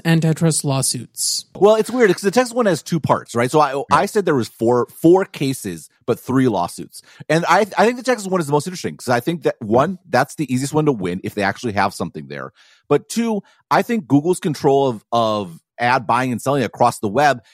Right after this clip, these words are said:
Speaker 2: is the biggest problem of all the Google problems. And it's a big problem in, in part because it, well, it's, it's a platform, right? It, like, it, the, you, publishers are stuck with Google, and Google makes it so you have to use Google for all intents and purposes.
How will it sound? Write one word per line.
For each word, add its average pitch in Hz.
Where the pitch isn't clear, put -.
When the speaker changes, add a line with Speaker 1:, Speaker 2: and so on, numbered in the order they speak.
Speaker 2:
is 208
the 95
biggest 143
problem 156
of 117
all 143
the 123
Google 120
problems. 92
And 151
it's 160
a 156
big 180
problem 190
in, 139
in 127
part 226
because 151
it, 143
well, 147
it's, 160
it's 165
a 170
platform, -
right? 131
It, 156
like, 135
it, 107
the, 123
you, 139
publishers 180
are 123
stuck -
with 131
Google, 110
and 90
Google 147
makes 127
it 110
so -
you 101
have 123
to 123
use 110
Google 98
for 101
all 101
intents 110
and 90
purposes. 85